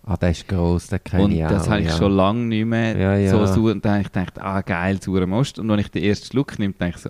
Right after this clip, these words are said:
Speaker 2: ah, Mist, das hat ja Alkohol drin.
Speaker 1: <laughs>
Speaker 2: Ähm, es war mega schön gewesen, so Winter, wie so im Skigebiet gefühlt.
Speaker 1: Ja,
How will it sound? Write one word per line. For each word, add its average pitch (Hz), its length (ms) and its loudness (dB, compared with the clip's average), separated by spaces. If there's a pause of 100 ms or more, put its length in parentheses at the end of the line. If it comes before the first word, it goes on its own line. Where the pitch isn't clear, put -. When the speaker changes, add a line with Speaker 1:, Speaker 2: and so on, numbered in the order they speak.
(120)
Speaker 2:
ah, 85 220 0
Mist, 95 420 -4
das 90 100 -4
hat 90 160 -4
ja 80 100 0
Alkohol 110 440 0
drin. 110 640 0
Speaker 1:
<laughs> - 40 -4 (800)
Speaker 2:
Ähm, 87 340 2 (100)
es 104 100 -8
war 104 40 -2
mega 104 200 2
schön 98 320 0
gewesen, - 220 -4
so 90 260 2
Winter, 98 580 -2
wie 113 80 2
so 117 140 0
im 95 80 -2
Skigebiet 90 720 -2
gefühlt. 82 480 -4
Speaker 1:
Ja, 92 200 -2